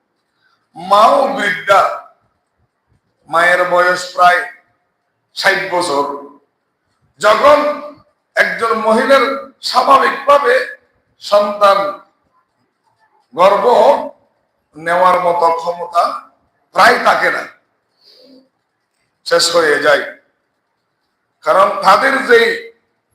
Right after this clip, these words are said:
আপনার ঋতুস্রাব, ওইটা ষাট বছর পর্যন্ত শরীর যদি ভালো থাকে, থাকার একটা কি আছে,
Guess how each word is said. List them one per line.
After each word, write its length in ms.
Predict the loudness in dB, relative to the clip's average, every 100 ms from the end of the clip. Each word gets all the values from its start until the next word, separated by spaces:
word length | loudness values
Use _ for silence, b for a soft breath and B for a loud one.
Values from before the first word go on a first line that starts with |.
| _ -2
আপনার 500 | -2 0 0 2 0
ঋতুস্রাব, 600 | -4 -4 -6 0 2 2 -4 -16 _ _ _ _ _ -8
ওইটা 320 | -6 0 0
ষাট 360 | 0 -2 -2 -2
বছর 300 | -2 -2 -4
পর্যন্ত 480 | -10 -10 -12 -6 0 0 0 -6 -16 b b _ _ _ _ _
শরীর 400 | -4 2 4 2 0
যদি 240 | -4 -6 0
ভালো 280 | 2 2 2
থাকে, 300 | 2 0 -6 -12 _ _ _ _ _ _ _ _ _ _ _ _ _
থাকার 300 | 0 2 2
একটা 240 | 2 2 -2
কি 220 | 0 -4
আছে, 400 | -4 -6 -12